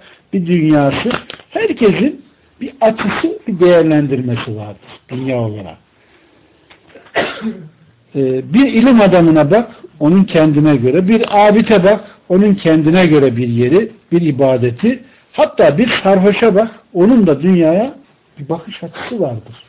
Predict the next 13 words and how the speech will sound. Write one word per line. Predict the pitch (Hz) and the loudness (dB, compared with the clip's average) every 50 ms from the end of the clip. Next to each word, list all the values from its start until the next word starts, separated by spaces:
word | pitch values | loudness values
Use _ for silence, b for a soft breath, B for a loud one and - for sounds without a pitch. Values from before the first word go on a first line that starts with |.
| _ _ | _ _
kendine | - - 123 123 120 117 110 113 107 95 87 | -12 -10 -8 -8 -8 -8 -8 -8 -10 -12 -14
göre. | 90 80 78 - _ _ _ _ _ - B B B B B B B B B B B B B B B B B B B B B B - | -16 -18 -18 -20 _ _ _ _ _ -20 B B B B B B B B B B B B B B B B B B B B B B -8
Nefsinin | - 135 170 214 240 - - - 262 262 302 311 294 | -2 0 2 2 2 2 0 0 2 2 2 2 2
esiri | - - 202 190 - - 240 240 302 | 2 2 2 2 2 2 2 4 4
olan | 277 247 220 190 165 151 131 | 4 4 4 2 2 0 0
bir | 170 226 208 - | 0 0 0 0
kimseye | - - 208 196 190 - - 262 302 311 | 0 0 0 0 2 2 0 2 2 2
göre | 285 226 214 170 165 147 127 | 2 2 2 4 2 2 2
de | 131 117 107 - - _ _ - | 0 -2 -4 -6 -12 _ _ -12
gönlünce | 120 117 160 180 190 196 208 226 277 285 233 202 175 175 170 202 | -4 0 2 2 4 4 4 4 4 4 4 4 2 2 4 4
nedir? | 233 226 180 233 269 - - - _ _ _ _ _ _ _ - | 2 2 2 0 -4 -6 -10 -20 _ _ _ _ _ _ _ -10
Eğlenme | 123 123 123 120 123 120 113 120 156 165 | -6 -6 -4 -4 -4 -4 -4 -2 -2 -2
mekanıdır. | 143 120 113 - - 95 76 73 71 | -2 -4 -8 -10 -14 -20 -20 -20 -20